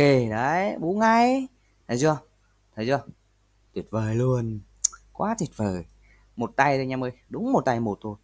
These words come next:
Đấy thì lâu lâu mình, mình, mình, mình cảm thấy bắn cá nó xui quá ấy, hoặc là mình chán quá thì mình phi qua mình chơi tài xỉu hoặc là chơi, đấy. Có nhiều lựa chọn mà anh em, tài xỉu trên dưới này, bầu cua này, đấy,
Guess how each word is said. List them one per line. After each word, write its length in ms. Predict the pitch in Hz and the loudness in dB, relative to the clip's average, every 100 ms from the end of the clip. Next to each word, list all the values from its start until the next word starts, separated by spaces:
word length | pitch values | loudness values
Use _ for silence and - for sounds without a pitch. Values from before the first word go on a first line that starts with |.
| _ _ _ - | _ _ _ -10
Đấy 100 | 175 | -4
thì 100 | 202 | 0
lâu 160 | 202 208 | 0 4
lâu 380 | 202 202 208 | 6 6 4
mình, 240 | 202 180 175 | 0 -2 -4
mình, 340 | 175 175 175 | -6 -6 -6
mình, 180 | 180 175 | -6 -6
mình 140 | 160 | -4
cảm 160 | 170 131 | -4 -2
thấy 120 | 156 | -2
bắn 200 | 185 185 | -2 -4
cá 180 | 175 180 | -2 -2
nó 80 | 226 | -2
xui 240 | 240 240 | -4 -4
quá 220 | 226 180 | 0 0
ấy, 100 | 202 | 0
hoặc 140 | 269 190 | -4 -4
là 60 | |
mình 180 | 170 160 | -4 -4
chán 260 | - - 285 | -4 -4 0
quá 160 | 330 359 | 0 0
thì 60 | 220 | -2
mình 320 | 170 156 156 - - _ - | -2 -4 -6 -10 -20 _ -4
phi 200 | 175 180 | 0 2
qua 160 | 180 165 | 2 0
mình 140 | 135 | -2
chơi 200 | 143 151 | -4 -2
tài 160 | 131 120 | -2 -2
xỉu 280 | 120 95 | -4 -4
hoặc 120 | 101 104 | -6 -6
là 200 | 110 110 | -6 -6
chơi, 600 | 127 135 135 131 131 131 _ _ - | -4 -4 -4 -4 -6 -10 _ _ 2
đấy. 280 | 147 180 165 _ _ _ _ _ _ _ _ | 2 2 -2 _ _ _ _ _ _ _ _
Có 140 | - 127 | -10 -6
nhiều 180 | 175 | -4
lựa 120 | 139 123 | -4 -2
chọn 280 | 156 82 | -4 -4
mà 100 | 135 | -6
anh 100 | 131 | -6
em, 160 | 143 147 - | -6 -6 -8
tài 220 | 123 123 | -6 -6
xỉu 260 | 117 131 110 | -6 -6 -6
trên 220 | - 156 156 | -4 -4 -4
dưới 360 | - 156 233 | -2 0 0
này, 100 | 254 | -2
bầu 240 | 190 165 - | -2 -4 -4
cua 260 | 214 233 226 | 0 2 2
này, 120 | |
đấy, 100 | 190 | 0